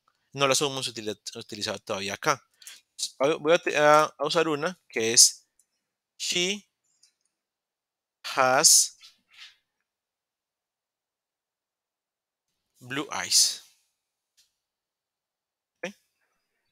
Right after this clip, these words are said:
Entonces, en este caso, utilicé una de las conjugaciones, la que corresponde al verbo have,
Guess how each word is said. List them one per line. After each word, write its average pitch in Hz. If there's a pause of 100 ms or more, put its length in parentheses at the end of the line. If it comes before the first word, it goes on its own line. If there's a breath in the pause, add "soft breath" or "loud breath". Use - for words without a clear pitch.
(100)
Entonces, 113
en 180
este 190
caso, 165 (300 soft breath)
utilicé 117 (3250)
una 135
de 135
las 127
conjugaciones, 117
la 104
que 110
corresponde 113 (220 soft breath)
al 110
verbo 110
have, 156